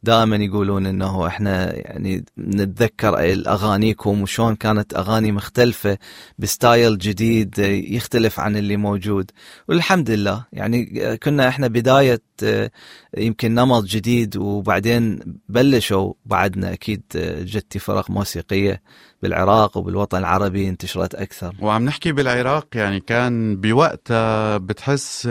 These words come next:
Speaker 2: في نوع من الحصار أكيد، يعني، عم نحكي أيام، آه، حكم صدام كمان، وكانوا الأسامي العراقية محدودة، يعني، ما كان في كتير منتشر، آه، ويلي منتشرين عايشين أصلًا برا العراق.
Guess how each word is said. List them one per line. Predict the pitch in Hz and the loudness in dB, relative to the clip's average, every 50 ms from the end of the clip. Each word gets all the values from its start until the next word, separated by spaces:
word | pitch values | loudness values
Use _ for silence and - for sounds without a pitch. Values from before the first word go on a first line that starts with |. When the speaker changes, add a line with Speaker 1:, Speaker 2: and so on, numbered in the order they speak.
| 107 - 107 - - - - _ | -6 -6 -10 -18 -20 -20 -20 _
Speaker 2:
في | - - 175 | 0 2 4
نوع | 185 208 214 202 185 | 4 6 6 6 6
من | 170 156 | 6 4
الحصار | 156 139 - 143 135 - 151 151 147 123 | 2 2 0 0 0 2 4 4 4 4
أكيد، | 123 117 - 135 139 139 123 110 | 0 0 0 0 0 2 2 2
يعني، | 104 98 92 95 | 0 0 0 0
عم | 92 95 107 | 0 0 0
نحكي | 113 113 - - 123 | 0 -2 -2 -2 0
أيام، | 107 104 110 117 117 113 113 107 104 101 101 | 0 2 2 2 2 2 2 2 0 0 0
آه، | 95 92 95 92 87 92 95 | 0 0 0 0 0 -2 -2
حكم | - - 131 - 127 113 | -2 -2 -2 0 0 0
صدام | 101 - 110 95 95 107 113 127 131 123 | 0 0 -4 -4 -2 0 2 2 2 0
كمان، | 113 - 117 107 104 107 110 113 110 104 98 - - - - - - - - - | 0 0 2 2 4 2 2 2 0 -2 -4 -8 -12 -18 -18 -18 -18 -18 -16 -10
وكانوا | - 92 101 98 98 98 95 - - 147 175 190 190 180 175 | -6 -4 -2 -2 -2 -4 -2 0 2 4 4 6 4 4 2
الأسامي | 170 - 143 139 - 151 160 175 180 180 | 2 2 2 2 2 2 2 4 4 2
العراقية | 165 151 143 143 143 143 139 - 165 175 175 170 160 | 0 0 0 2 2 2 2 2 0 0 2 2 4
محدودة، | 151 143 131 135 135 147 170 196 156 147 113 107 - - | 2 2 0 -2 -4 -2 -2 0 0 -2 -4 -4 -6 -4
يعني، | 101 104 101 104 107 | -2 0 0 0 2
ما | 113 135 | 0 0
كان | - - 185 180 | 2 2 2 2
في | 165 - - 156 | 0 0 -4 -6
كتير | - - - 147 147 185 175 151 | -6 -6 -4 0 2 2 4 4
منتشر، | 147 139 135 123 - 143 135 - - 107 92 82 - - _ _ _ - | 2 2 2 2 2 0 0 2 2 0 -2 -2 -6 -12 _ _ _ -8
آه، | - - 85 - - - 92 98 | -6 -4 -4 -2 -2 -2 0 2
ويلي | 117 120 135 160 175 185 | 2 4 4 4 4 2
منتشرين | 175 180 180 - 170 - - 180 175 | 2 2 2 0 -2 -2 -2 0 2
عايشين | 156 147 147 135 - 156 143 | 2 2 2 0 0 -2 -2
أصلًا | 123 123 - 139 123 113 101 | -2 -2 0 0 0 2 2
برا | 110 110 113 107 | 2 2 2 2
العراق. | 98 92 87 87 85 82 78 - | 2 2 0 0 0 -2 -4 -6